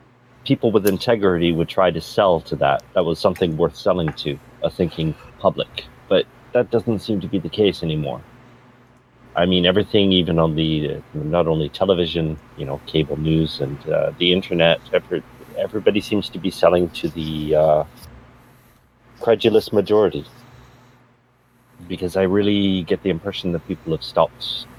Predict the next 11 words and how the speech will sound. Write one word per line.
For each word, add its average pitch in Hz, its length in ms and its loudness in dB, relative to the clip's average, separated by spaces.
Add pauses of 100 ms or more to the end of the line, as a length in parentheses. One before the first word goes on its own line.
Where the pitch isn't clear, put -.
(640)
not 110 240 4
only 95 260 4
thinking, 104 520 2
but 82 200 2
aspiring 80 720 2
to 82 200 -4
a 78 80 -2
state - 680 -6
of 78 220 -4 (720)
autonomous 78 560 -2
thought. - 300 0